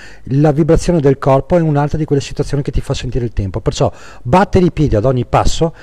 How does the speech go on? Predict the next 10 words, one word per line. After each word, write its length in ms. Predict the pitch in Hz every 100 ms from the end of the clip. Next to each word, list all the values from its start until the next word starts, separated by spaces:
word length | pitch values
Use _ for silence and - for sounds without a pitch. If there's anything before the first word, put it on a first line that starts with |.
| - -
crea 280 | 185 190
quella 220 | 135 147 135
vibrazione 720 | 139 175 - - 117 147 180 - - -
che 140 | -
ti 140 | 175 165
permette 400 | 170 160 156 190
di 100 | 170
andare 260 | 175 160
a 60 | 165
tempo. 460 | - 110 80 80